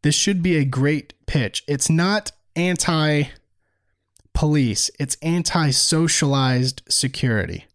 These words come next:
which is what the, the police are right now. Free market security options.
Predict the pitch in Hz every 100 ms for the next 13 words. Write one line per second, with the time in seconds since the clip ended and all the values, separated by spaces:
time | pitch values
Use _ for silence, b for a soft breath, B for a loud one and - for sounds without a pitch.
0 | _ _ _ _ 127 117 117 110 117 104
1 | _ 123 113 _ - - 120 113 - 139
2 | 123 98 107 104 117 120 - - _ _
3 | _ _ _ _ _ B B B B _
4 | _ _ _ _ _ - - - - 143
5 | 151 156 156 131 139 127 151 143 117 104
6 | - - -